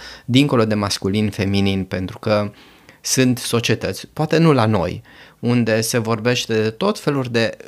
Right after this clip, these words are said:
cumva tot o identitate altfel decât masculină și feminină și devieri de aici. Acum, eu nu vreau să provoc acum o discuție unde o să sară o groază de oameni la gâtul meu,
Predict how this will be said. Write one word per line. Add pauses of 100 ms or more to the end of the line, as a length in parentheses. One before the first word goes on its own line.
(240)
cumva
tot
o
identitate (360)
altfel
decât
masculină
și
feminină (200)
și
devieri
de
aici. (520)
Acum,
eu
nu
vreau
să
provoc
acum
o
discuție
unde (280)
o
să
sară
o
groază
de
oameni
la
gâtul
meu,